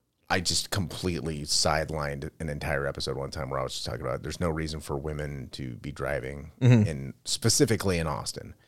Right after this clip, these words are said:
Speaker 2: Yeah.
Speaker 1: 'Cause it would be sexist to say everywhere. I was like, "No, in Austin, there should be no women drivers."
Speaker 2: Yeah.
Speaker 1: At all. And then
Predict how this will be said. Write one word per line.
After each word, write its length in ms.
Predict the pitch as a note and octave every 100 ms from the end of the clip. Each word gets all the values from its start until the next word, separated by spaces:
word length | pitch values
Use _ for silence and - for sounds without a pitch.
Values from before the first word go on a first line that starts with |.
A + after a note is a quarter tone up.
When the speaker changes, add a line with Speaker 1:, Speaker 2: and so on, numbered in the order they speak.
| _ -
Speaker 2:
Yeah. 160 | A#2
Speaker 1:
'Cause 120 | C3
it 40 | B2+
would 140 | A#2+
be 100 | G#2
sexist 500 | G2 B2+ G#2 - -
to 60 | -
say 360 | - F2 D2+ -
everywhere. 540 | E2+ D2 C#2 C2 - -
I 80 |
was 140 | F2 E2+
like, 120 | E2+
"No, 200 | F#2 F#2
in 200 | - G2
Austin, 460 | E2 E2+ - F2+ E2
there 100 | D2+
should 200 | - C2
be 100 | D2
no 140 | D2+
women 300 | C#2+ D2 C2+
drivers." 480 | C2 - G1+ - - -
Speaker 2:
Yeah. 200 | B2 A2 - -
Speaker 1:
At 140 | E2+
all. 280 | E2 C#2+ C2+ - _ _ _ _
And 120 | G#2 F#2+
then 220 | F#2